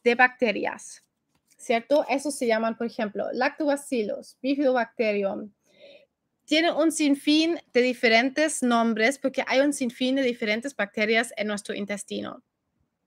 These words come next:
La meta es que tu producto probiótico tenga los más, las más cepas posible y para eso tiene que tener las, mm,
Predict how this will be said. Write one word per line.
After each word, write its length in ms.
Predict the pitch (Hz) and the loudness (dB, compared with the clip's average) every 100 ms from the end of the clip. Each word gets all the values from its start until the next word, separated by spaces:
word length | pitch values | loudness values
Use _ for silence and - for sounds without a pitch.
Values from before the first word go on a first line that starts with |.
| _ _ _ _ _ _ _ - - - - - - | _ _ _ _ _ _ _ -20 -20 -20 -20 -16 0
La 160 | 240 | 2
meta 260 | 254 349 359 | 4 2 0
es 320 | - 233 240 | 2 0 0
que 220 | - 240 | -2 -2
tu 220 | 208 311 294 | 0 -4 -2
producto 720 | 302 285 285 _ 226 214 214 | 2 0 0 _ -2 0 0
probiótico 720 | 247 226 233 240 226 208 208 | 0 2 0 0 -6 -4 -4
tenga 640 | 208 240 247 240 226 240 - _ _ _ _ _ _ _ 247 | 0 0 2 0 2 0 -4 _ _ _ _ _ _ _ 4
los 300 | 254 269 277 | 6 6 4
más, 640 | 269 285 381 - - - _ - - - | 8 8 6 0 -12 -14 _ -16 -12 -2
las 180 | 233 240 | 0 4
más 220 | 285 320 | 2 2
cepas 520 | - 285 262 220 220 | 2 2 4 4 2
posible 600 | - 220 - 220 202 196 | -2 -4 -2 -2 0 -2
y 80 | - | -4
para 260 | 240 226 214 | -2 0 0
eso 260 | 285 277 | 0 -2
tiene 340 | 277 262 262 277 | -2 0 2 2
que 100 | 262 | -4
tener 460 | 220 208 208 233 240 - - _ | -2 0 2 2 -2 -18 -20 _
las, 680 | 226 240 240 240 254 - - _ _ _ _ _ _ _ _ _ _ | -2 2 6 4 2 -8 -16 _ _ _ _ _ _ _ _ _ _
mm, 500 | 226 220 214 214 214 | -4 -2 -2 -2 -4